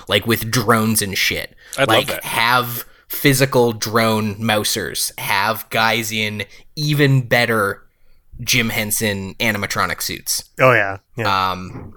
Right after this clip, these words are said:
Speaker 1: and, and have the whole thing, have bi-, lots of, oo-, make, make it extra oozy, extra spray, lots of, like, goo and guts, and, and do it as a, a, the same way Psycho Gorman was, like, a love letter to those kind of, like,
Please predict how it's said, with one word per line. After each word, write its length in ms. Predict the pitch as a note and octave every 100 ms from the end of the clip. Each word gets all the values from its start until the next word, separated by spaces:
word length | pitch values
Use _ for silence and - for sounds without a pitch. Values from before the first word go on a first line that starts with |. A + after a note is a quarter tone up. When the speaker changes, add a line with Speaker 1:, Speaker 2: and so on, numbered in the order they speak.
| -
Speaker 1:
and, 240 | B2 A2 A2
and 200 | A#2 A2
have 240 | B2+ B2+
the 60 | C3+
whole 240 | C3 B2+
thing, 200 | A#2+ -
have 500 | E2 - A2+ A#2+ A#2
bi-, 160 | - C3+
lots 360 | A2 G#2+ A2+ -
of, 80 | B2
oo-, 120 | B2+
make, 260 | A#2+ A#2+ A2
make 320 | A2+ A#2+ A2+
it 80 | A#2
extra 320 | A#2 - - C3
oozy, 520 | B2+ B2 A#2 A#2+ A2
extra 300 | A2 - A#2+
spray, 540 | - A#2+ A2+ A2+ A2+
lots 320 | G2+ F#2+ -
of, 100 | A#2+
like, 280 | G#2 G#2+ A2
goo 300 | A2 A2+ A2+
and 200 | A2+ G#2
guts, 340 | G#2+ G#2+ - A2
and, 180 | G#2
and 400 | G2 G#2 G#2 G2+ - - - - - _ - A#2
do 240 | A2 C3 D3
it 280 | D3+ - - - -
as 320 | A2 A2 A2+
a, 380 | A#2 A2+ A2 A2+ A2
a, 440 | A2 G#2+ G2+ - - _ _ _ _ _ -
the 80 | B2
same 180 | D#3 D3+
way 80 |
Psycho 260 | C#3+ C#3 C3+
Gorman 260 | A#2+ A#2 A2+
was, 140 | G#2
like, 140 | G#2+
a 40 | G#2+
love 260 | G2+ G2
letter 260 | G2+ G2 F#2+
to 120 | A2+
those 200 | G2+ F#2
kind 180 | - F#2+
of, 140 | F#2
like, 360 | G2 F2 - -